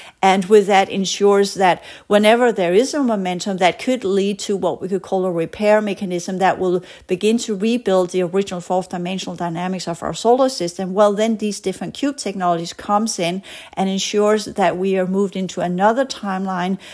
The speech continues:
within another storyboard where our genetics have been reused in different types of timelines to create an artificial pattern that, that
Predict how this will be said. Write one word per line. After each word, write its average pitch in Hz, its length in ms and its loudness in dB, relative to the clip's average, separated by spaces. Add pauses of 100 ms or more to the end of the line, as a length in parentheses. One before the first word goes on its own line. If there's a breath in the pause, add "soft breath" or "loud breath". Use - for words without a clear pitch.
(180 loud breath)
within 196 280 0
another 196 380 4
storyboard 196 720 2
where 185 380 0
our 190 260 2
genetics 190 500 -6
have 180 120 -6
been 185 260 -2
reused 202 500 -2
in 185 120 -6
different 196 340 -4
types - 280 -6
of 185 80 -8
timelines 240 680 -2 (280 loud breath)
to - 160 -2
create 214 340 2
an 208 100 -2
artificial 214 640 2
pattern 208 640 0 (300 loud breath)
that, 190 680 0
that 185 200 2